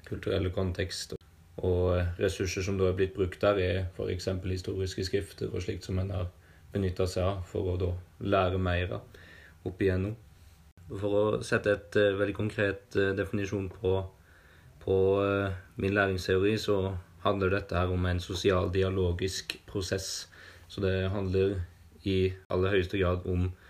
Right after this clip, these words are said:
eh, sosialisering som læring, rett og slett. Det er dette her det går ut på. Så det er i stor grad miljøet som, som former det. I spesielt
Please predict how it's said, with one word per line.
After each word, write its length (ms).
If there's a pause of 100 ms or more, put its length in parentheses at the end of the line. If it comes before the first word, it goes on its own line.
(460)
eh, 260
sosialisering 1160
som 220
læring, 560 (320)
rett 180
og 80
slett. 320 (500)
Det 140
er 80
dette 140
her 560
det 100
går 300
ut 240
på. 180
Så 320 (720)
det 260
er 80 (380)
i 140
stor 280
grad 180
miljøet 500 (100)
som, 360 (460)
som 220
former 320
det. 120 (840)
I 400 (140)
spesielt 720